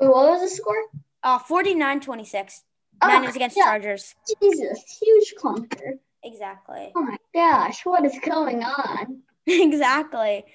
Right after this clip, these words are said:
Speaker 2: Um, <laughs> the Niners are just putting up, literally, the Niners have put up two straight Madden scores, fifty-five and forty-nine.
Speaker 1: Yeah. Wow.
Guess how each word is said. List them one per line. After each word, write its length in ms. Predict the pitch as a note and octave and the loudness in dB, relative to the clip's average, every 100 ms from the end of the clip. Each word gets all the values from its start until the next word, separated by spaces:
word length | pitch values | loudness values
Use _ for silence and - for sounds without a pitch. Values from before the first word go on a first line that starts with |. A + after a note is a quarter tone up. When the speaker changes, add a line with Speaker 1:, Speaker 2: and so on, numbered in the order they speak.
| _ _ _ _ _ - | _ _ _ _ _ -2
Speaker 2:
Um, 380 | C#4+ D4 D4 C#4+ | 2 2 2 4
<laughs> 0 | |
the 260 | D4 F#4 - - - - - D4+ | 4 4 -2 -14 -14 -16 -6 2
Niners 400 | F4 F#4 G#4 A4 | 4 4 4 2
are 60 | E4 | 2
just 180 | G4+ | 0
putting 320 | G4+ F#4 F#4 F#4+ | 0 -2 0 -2
up, 240 | F4 - - - | -4 -8 -20 -14
literally, 920 | B3+ B3 F#4+ G4+ G4+ E4+ C4+ - - _ - - | -6 2 4 6 6 4 2 -4 -18 _ -20 -20
the 240 | A#3+ C4 | -2 2
Niners 320 | D4 D#4 E4+ F4+ | 2 2 0 -2
have 140 | D4+ | -4
put 120 | - | -4
up 300 | D#4 - G3 | -4 -6 -8
two 280 | - E4+ F#4 | 0 2 2
straight 500 | F4+ - C#4+ D4 - - | 0 -4 -2 -2 -6 -10
Madden 520 | A#3+ A3 C4 B3+ B3 | -4 0 0 -2 -8
scores, 360 | - A3+ F#3+ | -8 -8 -8
fifty-five 760 | - D#4 D#4+ D#4 C4 A#3 C4 B3+ | -4 -4 -2 -2 0 2 0 -2
and 120 | A#3+ | -6
forty-nine. 800 | - B3+ A#3+ A3+ G#3 G3 - - _ _ - G3 - G3+ _ _ _ G3 G3 G3 _ - | -4 -4 -4 -8 -8 -10 -14 -20 _ _ -14 -14 -16 -20 _ _ _ -12 -12 -14 _ -10
Speaker 1:
Yeah. 640 | A3+ A#3 A#3+ C4 B3 B3+ C4+ _ _ _ _ _ C4 | -8 -2 0 0 0 -4 -10 _ _ _ _ _ _
Wow. 300 | A3+ G3+ F3 | -10 -10 -12